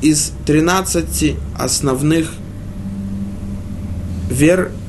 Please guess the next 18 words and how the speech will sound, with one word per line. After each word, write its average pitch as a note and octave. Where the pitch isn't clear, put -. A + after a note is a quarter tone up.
еврея, D#3
мы C#3
говорим C#3
так. -
"Ани G#3+
маамин C4
беймуна G#3+
шелема F#3+
бевията E3+
Машиах". D3
Я F3
верю F#3
цельной, F#3
сильной F#3+
верой F3+
о C3+
приходе F#3
Машеха E3